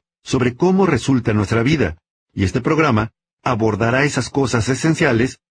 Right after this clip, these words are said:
pero necesarias, que darán comienzo para ustedes a lo que me gusta denominar el proceso milagroso.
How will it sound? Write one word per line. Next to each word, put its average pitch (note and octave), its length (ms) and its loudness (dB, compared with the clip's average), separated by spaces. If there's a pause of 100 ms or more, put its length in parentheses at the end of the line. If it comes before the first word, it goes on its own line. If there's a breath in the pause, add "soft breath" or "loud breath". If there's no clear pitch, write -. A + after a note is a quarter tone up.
(180)
pero F#3+ 300 2
necesarias, A2 800 0 (180)
que B2+ 140 0
darán A2+ 240 0
comienzo C3 480 0
para F2+ 180 0
ustedes A2 540 0 (160)
a A#2 100 -2
lo G2 140 0
que G#2 100 -2
me F#2+ 120 2
gusta C3 280 -2
denominar G#2 580 2 (300)
el A2 220 2
proceso A2+ 520 -2
milagroso. F2 600 -2